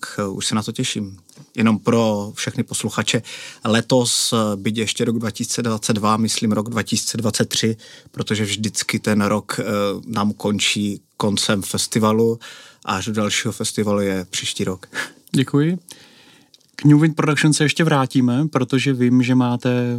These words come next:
Speaker 2: více aktivit. A jen na úvod, Matěje Ostárka jsem poznal v roce dva tisíce osmnáct, když jsem je oslovil s, s Davidem Moravcem ohledně spolupráce s naším N F C Tron.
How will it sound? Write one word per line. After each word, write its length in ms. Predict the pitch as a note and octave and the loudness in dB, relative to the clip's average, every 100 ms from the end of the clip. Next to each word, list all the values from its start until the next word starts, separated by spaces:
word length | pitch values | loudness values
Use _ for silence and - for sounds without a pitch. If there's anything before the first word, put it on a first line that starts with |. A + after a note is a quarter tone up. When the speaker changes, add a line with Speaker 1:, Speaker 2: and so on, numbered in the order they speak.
| A#2 | -4
Speaker 2:
více 400 | A2+ A2+ C#3 B2+ | -6 -2 2 2
aktivit. 540 | - A#2+ A2+ C3+ D#3+ - - - - - | 0 -2 0 -2 -4 -12 -18 -18 -20 -10
A 380 | B2+ A#2+ A#2+ A#2+ B2 | -4 -2 0 -2 -4
jen 240 | D3+ C#3+ C3+ | -2 4 6
na 120 | B2+ | 6
úvod, 500 | B2+ C3 D3 D3 - _ - _ _ _ - | 4 4 4 4 0 _ -20 _ _ _ 0
Matěje 320 | C#3 C#3 D#3+ | 4 4 4
Ostárka 440 | D3 - C#3 C#3+ C#3 | 0 2 0 0 -2
jsem 280 | - D3 C#3+ | 2 4 4
poznal 1040 | C#3+ C3 C3 C#3 C3+ C3+ C#3 C#3 C#3 C#3 | 2 2 6 6 6 2 0 0 -2 -2
v 420 | B2 B2 B2 B2 B2 | -2 0 0 0 0
roce 360 | B2 - - | 0 0 0
dva 300 | C3 A#2+ B2 | 2 2 4
tisíce 420 | B2 C3 C#3+ - D#3 | 4 2 2 4 2
osmnáct, 580 | C3 C3+ A#2+ A2+ B2 | 4 0 0 0 -2
když 300 | C3 A#2 A2+ | -2 -2 -2
jsem 360 | - B2+ B2 B2 - | 0 2 2 2 0
je 180 | A#2+ A#2+ | -2 0
oslovil 680 | B2 - B2 A#2+ A#2+ A#2+ | 0 2 2 4 2 2
s, 160 | A#2 A#2 - | 0 -4 -6
s 180 | B2+ A#2 | -6 -4
Davidem 380 | A#2+ A#2 A#2+ A#2+ | -2 0 2 4
Moravcem 640 | A#2+ A#2+ A#2 - B2 A#2+ A#2+ - - - - | 4 2 0 0 2 2 0 -8 -16 -18 -6
ohledně 340 | B2+ B2 B2 | 0 2 2
spolupráce 580 | A#2 - A#2+ A#2+ A#2+ B2 | 0 2 2 2 0 0
s 40 | A#2+ | 0
naším 300 | A#2+ D3 C#3 | 2 4 4
N 80 | |
F 100 | A#2 | 2
C 240 | - A#2 A2+ | -2 -2 -2
Tron. 340 | - A#2 C3 | 0 0 0